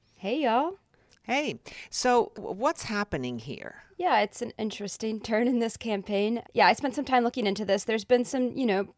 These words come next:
Speaker 1: pretty solid reporting about this as well in the last couple days. This issue involves this apartment complex in Atlanta called Columbia Tower at M L K Village. And,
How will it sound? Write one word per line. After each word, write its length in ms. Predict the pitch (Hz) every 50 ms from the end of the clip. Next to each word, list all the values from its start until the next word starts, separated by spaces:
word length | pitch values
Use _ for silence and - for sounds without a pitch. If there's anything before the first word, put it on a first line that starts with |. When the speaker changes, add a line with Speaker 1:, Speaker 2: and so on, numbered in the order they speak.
| _ _
Speaker 1:
pretty 380 | - - 269 254 247 233 - - _ _ _
solid 380 | - - - 226 208 214 220 208
reporting 460 | 208 202 - - 208 202 196 202 202
about 220 | 190 190 180 180
this 160 | - 196 180 -
as 220 | 196 185 180 180
well 260 | 175 180 175 185 190
in 80 | 190 180
the 120 | 180 180
last 300 | 175 170 175 175 - -
couple 280 | - 196 180 - 185 180
days. 420 | 170 180 175 180 190 208 208 - - - -
This 300 | 165 - - 196 196 -
issue 260 | - 202 190 - 214
involves 720 | 190 185 185 165 175 170 170 175 175 165 160 160 - - - -
this 140 | 165 - -
apartment 440 | - - - 262 269 247 247 220
complex 640 | - - 208 202 202 190 - 202 190 185 190 - -
in 100 | 202 208
Atlanta 480 | 202 185 - 175 170 175 180 175 175 170 -
called 260 | - 175 170 170 -
Columbia 480 | - 190 175 165 170 170 180 180 170
Tower 380 | 170 - 160 143 151 160 165 160
at 200 | 156 156 147 - -
M 180 | 165 165 165
L 160 | 170 170 160 -
K 220 | - 175 170 165
Village. 600 | 151 147 147 151 156 170 180 190 185 202 208 - _ - - - - - - - _ _ -
And, 500 | - 180 180 180 175 175 170 165 170 165